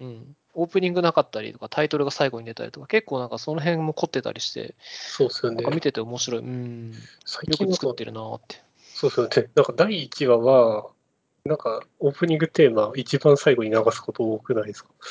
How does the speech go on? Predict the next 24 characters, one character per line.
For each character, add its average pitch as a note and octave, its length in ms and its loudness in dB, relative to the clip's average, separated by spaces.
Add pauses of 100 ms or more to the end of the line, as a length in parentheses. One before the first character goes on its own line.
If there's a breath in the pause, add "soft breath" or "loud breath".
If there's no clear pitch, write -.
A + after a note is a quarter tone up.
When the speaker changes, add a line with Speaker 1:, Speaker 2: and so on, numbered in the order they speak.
(220 loud breath)
Speaker 1:
あ - 40 4
ー、 B2+ 720 4 (600)
確 - 220 0
か G#2+ 120 -8
に。 A2 180 -20 (140)
Speaker 2:
な - 80 -18
ん - 60 -16
か - 200 -2 (420 loud breath)
確 - 180 -4
か - 100 2
に G#2+ 80 -2 (140)
変 B2 100 2
わ A2 60 2
っ A#2 40 -20
て - 140 -2
ま A2 80 4
す - 140 -10
よ F#2+ 60 -8
ね。 - 60 -20 (720)
Speaker 1:
歌 B2+ 280 0
が B2 100 0
流 B2+ 240 -2
れ C3 80 -2
て、 F3 360 4